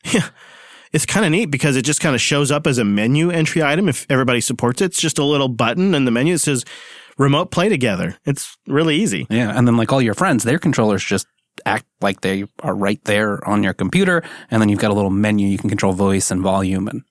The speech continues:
Speaker 2: hear everybody.
Speaker 1: This is some magic.
Speaker 2: It sounds so easy.
Speaker 1: And they right here say, just, it's in words on the screen, supports Linux.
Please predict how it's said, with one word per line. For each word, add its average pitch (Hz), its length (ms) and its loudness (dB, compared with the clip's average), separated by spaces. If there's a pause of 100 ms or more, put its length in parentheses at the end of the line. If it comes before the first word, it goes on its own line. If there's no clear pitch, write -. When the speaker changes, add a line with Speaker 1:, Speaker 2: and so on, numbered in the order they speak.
(120)
Speaker 2:
hear 107 180 0
everybody. 90 380 -6 (440)
Speaker 1:
This 180 160 0
is - 120 0
some 107 120 0
magic. 151 500 -2
Speaker 2:
It 113 120 -4
sounds 302 280 0
so 156 520 -2 (140)
easy. 170 480 -2 (240)
Speaker 1:
And 156 360 2 (340)
they 147 200 2
right 147 220 2
here 147 440 0
say, 143 360 0 (120)
just, - 180 -4 (800)
it's - 100 -8
in 127 180 2
words 160 300 2
on 113 100 2
the 92 180 -2 (520)
screen, 185 540 0 (180)
supports 170 420 0
Linux. 196 460 -2